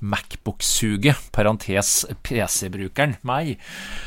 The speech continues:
Så spørs det da om, eh, Intel og Microsoft er like begeistret for Apples satsing på egne prosessorer. Det,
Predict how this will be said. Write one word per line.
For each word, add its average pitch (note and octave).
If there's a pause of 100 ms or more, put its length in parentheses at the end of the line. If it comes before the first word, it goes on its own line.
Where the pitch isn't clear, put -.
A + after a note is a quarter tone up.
(140)
Så F3+
spørs -
det F3
da D#3+
om, C#3+
eh, C#3+
Intel B2
og B2
Microsoft G2+
er B2
like A2
begeistret G2+
for A2+
Apples -
satsing -
på A#2+
egne A2+
prosessorer. C3+
Det, C#3